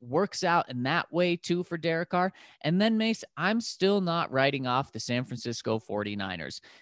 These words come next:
They were interested in making this deal before the draft. In fact, just one day before the draft, they were interested in Aaron Rodgers.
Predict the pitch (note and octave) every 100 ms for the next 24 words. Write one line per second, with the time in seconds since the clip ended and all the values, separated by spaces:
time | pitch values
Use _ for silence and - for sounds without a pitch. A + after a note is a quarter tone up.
0 | - A#2+ C3+ E3 E3+ - B2+ A#2+ - F#3
1 | - G3 - G3+ G3+ G3 - _ - B2+
2 | C3 C#3+ C#3+ D3 C#3 B2 C#3 C#3+ C3+ A#2
3 | - B2+ C#3+ D#3 D#3 D3 D3+ B2 A#2 B2+
4 | - A#2+ G#2 A2+ C3+ C3 B2+ B2+ A2+ -
5 | B2 C3+ D#3 E3+ E3 - D#3+ D#3 D#3+ E3
6 | - D#3+ D#3 D#3+ D#3 D#3 D#3 D#3 F3